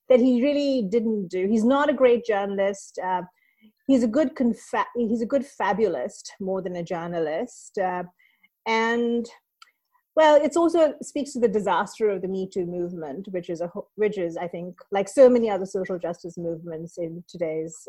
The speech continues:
uh, era, is a complete failure. Well, more or less a complete failure.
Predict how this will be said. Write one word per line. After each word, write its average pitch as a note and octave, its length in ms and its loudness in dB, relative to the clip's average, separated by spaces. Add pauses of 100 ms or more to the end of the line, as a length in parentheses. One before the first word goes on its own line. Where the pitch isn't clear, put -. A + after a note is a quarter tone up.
uh, D#3+ 200 -10 (240)
era, E3+ 340 -4 (320)
is G#3+ 120 4
a - 20 2
complete E3+ 400 -6
failure. D3 480 -8 (380)
Well, A3 180 4
more A#3 240 4
or E3+ 80 0
less - 260 -10
a - 40 -18
complete - 360 -16
failure. D#3 300 -20